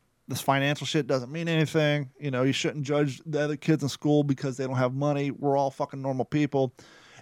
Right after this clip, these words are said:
And one of the phrases used in those touchy-feely, you know, environments where you're trying to, you know, warm fuzzies, positive reinforcements is, "Let your masks down.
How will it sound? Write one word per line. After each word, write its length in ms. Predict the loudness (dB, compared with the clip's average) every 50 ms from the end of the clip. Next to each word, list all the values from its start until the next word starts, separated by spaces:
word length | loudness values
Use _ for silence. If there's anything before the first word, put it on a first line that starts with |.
| _ -2
And 120 | 0 2
one 120 | 2 2 2
of 60 | 2
the 60 | 0
phrases 520 | 0 2 4 6 6 6 6 4 2 2
used 200 | 2 0 0 0
in 100 | -2 -4
those 220 | -2 -2 -2 -2 -2
touchy-feely, 720 | 0 -2 -2 -2 -2 -8 -6 -4 -2 0 0 0 0 -2 -4 -4
you 120 | -2 -2 0
know, 120 | 0 -2
environments 600 | -2 0 2 4 4 4 4 2 0 -2 -4 -4
where 80 | -6 -8
you're 60 | -6
trying 240 | -4 -4 -4 -4 -4
to, 140 | -6 -10 -12 _ -12
you 140 | -6 -4 -2
know, 220 | 0 0 -2 -4 -6 _ _ _ -4
warm 220 | -2 0 0 0 2
fuzzies, 400 | 4 4 4 4 4 2 0 0
positive 360 | 0 2 2 2 2 0 -2
reinforcements 600 | -4 -6 -6 -6 -6 -6 -6 -6 -6 -8 -4 -2
is, 180 | -4 -4 -4 -8 _ _ _ _ _ _ _ -6
"Let 320 | -2 -2 -2 -2 -2 -4
your 80 | -2 0
masks 420 | 2 2 2 2 0 -2 -6 -6
down. 400 | -4 -4 -4 -4 -6 -12 -14 -18